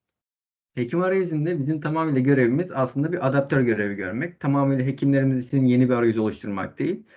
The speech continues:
Zaten bunlarla ilgili devletimizin hazır olan sistemleri bulunmakta. Bizim buradaki görevimiz hasta geldiği zaman kimlik kartının okutularak, e, bilgilerin otomatikman sisteme girilmesi,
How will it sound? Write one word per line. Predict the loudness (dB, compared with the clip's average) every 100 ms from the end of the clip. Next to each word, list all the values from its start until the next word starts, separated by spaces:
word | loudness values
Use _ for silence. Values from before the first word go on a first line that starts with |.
| -20 _
Zaten | -2 0 4 4
bunlarla | 6 4 2 2
ilgili | 2 -2 -4 -2
devletimizin | 0 2 0 0 0
hazır | -2 0
olan | 2 0
sistemleri | -2 -4 -2 0 0
bulunmakta. | 0 -2 -2 -4 -8 -10 -10 -16 -20 _ -4
Bizim | 0 2
buradaki | 2 0 0
görevimiz | 4 4 4 0 -6 -8
hasta | -8 -4 -2
geldiği | 2 2 2 0
zaman | -2 -4 -6 -10 _
kimlik | -4 -2 -2 -2
kartının | -4 -2 -4 -2
okutularak, | -4 -2 -2 0 -2 -6 -18 _ _ _ -4
e, | -2 0 2
bilgilerin | 4 4 2 -2 -2
otomatikman | -4 -2 -4 -2 -2 -2
sisteme | -4 -2 2 4
girilmesi, | 4 4 2 -2 -2 -4 -4